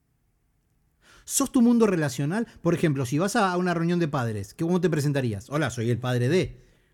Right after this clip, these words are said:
Si te presentás en la casa de los amigos de tu pareja, dirías, "Soy el novio de". ¿Por qué? Porque es la referencia. Ahora, si dejás la relación, ¿dejás de ser?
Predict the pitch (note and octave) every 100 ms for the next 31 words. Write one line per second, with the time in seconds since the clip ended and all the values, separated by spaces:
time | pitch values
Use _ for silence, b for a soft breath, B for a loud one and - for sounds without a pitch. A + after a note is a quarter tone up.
0 | b _ _ _ _ _ _ - C#3+ B2+
1 | D3 E3 E3+ A3 G#3+ F#3 G#3+ G#3+ G3 E3+
2 | D#3+ E3+ G3+ F#3 E3+ E3 D3+ D3+ D3+ B2
3 | A2+ E3+ D#3 G2 F#2+ D3+ D#3 C#3+ D#3 C#3+
4 | D#3 A3+ D#3 - - C3 E3 G2 F#2+ C3+
5 | D3 A#2 D3 G#3+ C3 G#2+ G#2 C#3+ C#3+ B2
6 | - _ - - C#3 G#3+ A3 F#3 D#3+ C#3+
7 | G#3 - D#3+ D3+ B2 G#3 C4